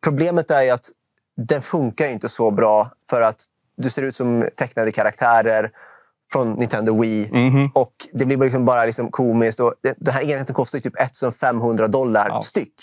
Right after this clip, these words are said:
Speaker 1: Det är liksom ingen så här, äh, kul grej man har på kontoret.
Speaker 2: Nej, vi, vi får se om, om det... Det kan vara antingen är det ett genidrag och att de är först och allting hamnar i metaverse. Eller så blir det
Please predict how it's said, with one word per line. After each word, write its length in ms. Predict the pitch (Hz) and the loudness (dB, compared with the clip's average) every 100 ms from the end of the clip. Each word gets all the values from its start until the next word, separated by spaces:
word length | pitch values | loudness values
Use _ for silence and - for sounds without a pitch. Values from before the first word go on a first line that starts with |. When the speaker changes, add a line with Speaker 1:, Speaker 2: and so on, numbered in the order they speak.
| - _ | -20 _
Speaker 1:
Det 60 | 143 | -4
är 20 | |
liksom 180 | 127 139 | 0 2
ingen 320 | 147 147 143 | 2 0 -2
så 100 | - | -2
här, 140 | 127 113 | 0 2
äh, 140 | 113 - _ _ - - | 0 -4 _ _ -10 -4
kul 240 | 147 135 | 0 2
grej 280 | 127 147 123 | 2 0 0
man 100 | 120 | 0
har 60 | 110 | 0
på 80 | - | 0
kontoret. 600 | 120 160 117 - - - | 0 0 0 -2 -6 -8
Speaker 2:
Nej, 100 | - - | -12 -8
vi, 160 | - - | -6 -4
vi 100 | 123 | -4
får 100 | 135 | -2
se 220 | - 139 | -2 0
om, 160 | 127 127 | 0 0
om 260 | 131 123 | 0 2
det... 500 | 120 120 113 110 - - | 2 2 2 2 -2 -4
Det 120 | 127 | -4
kan 160 | - 160 | -2 0
vara 240 | 143 143 | 0 2
antingen 400 | - 135 156 139 | 0 -2 -2 -2
är 80 | 117 | 0
det 140 | 110 110 | 2 2
ett 200 | 107 - - | 0 -4 -14
genidrag 800 | - 135 123 110 104 120 113 | -4 -2 0 0 0 2 2
och 80 | 107 | 0
att 100 | 107 | 0
de 160 | 110 104 | -2 -2
är 40 | |
först 360 | - 117 - - | -2 -4 -4 -2
och 120 | 113 | 0
allting 300 | 110 - 110 | 0 -2 -2
hamnar 240 | 107 107 113 | 0 2 2
i 60 | |
metaverse. 600 | 110 107 107 113 131 - _ _ _ _ _ - | 0 -2 -2 -2 -2 -8 _ _ _ _ _ -6
Eller 120 | 110 | -4
så 100 | 123 | -2
blir 160 | - 113 | -2 0
det 440 | 113 117 117 127 | 0 2 0 -4